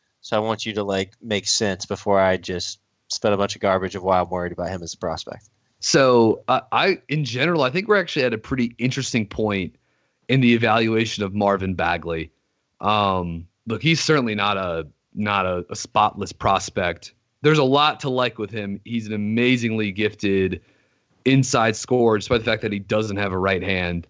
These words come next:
Speaker 2: which is certainly part of the problems with Marvin Bagley. He's shown a little bit of ability to step away and, and take shots, and I, I don't dislike his, his stroke. I think it's, I think it's totally fine. Maybe it's not a work of art, but I think it's good enough to get the job done.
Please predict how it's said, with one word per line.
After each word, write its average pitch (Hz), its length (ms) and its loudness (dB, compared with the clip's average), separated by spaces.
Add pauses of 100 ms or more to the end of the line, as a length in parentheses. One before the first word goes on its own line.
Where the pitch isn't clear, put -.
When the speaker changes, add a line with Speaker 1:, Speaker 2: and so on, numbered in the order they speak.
(160)
Speaker 2:
which 101 220 -4
is 95 360 -2 (200)
certainly 98 320 2
part 101 260 4
of 90 80 0
the 90 60 -2
problems 95 460 0
with 92 160 -10
Marvin 92 340 -2
Bagley. 92 580 -2 (760)
He's 147 100 2
shown 151 160 4
a 127 60 4
little 123 280 4
bit 120 140 2
of 113 80 0
ability 113 480 4
to 110 60 2
step 117 320 -2
away 104 420 2
and, 104 220 0
and 110 120 -2
take 113 160 0
shots, 104 380 2
and 104 100 -2
I, 113 140 0
I 104 120 -6
don't 107 340 -2
dislike 98 420 -2
his, 87 260 -6
his 95 180 -4
stroke. 95 360 0
I 92 60 -2
think 104 160 0
it's, - 200 -6 (200)
I 107 60 0
think 98 140 0
it's - 220 -10 (200)
totally 101 280 4
fine. 90 460 0 (100)
Maybe 104 220 -2
it's 92 140 -6
not 90 260 0 (100)
a 101 80 -2
work 98 260 -2
of 90 120 -4
art, 92 320 2
but 95 280 0 (540)
I 120 60 2
think 107 160 4
it's 98 100 -4
good 110 160 2
enough 104 120 2
to - 80 -6
get 95 120 -4
the 98 60 -4
job 101 340 2
done. 95 320 -2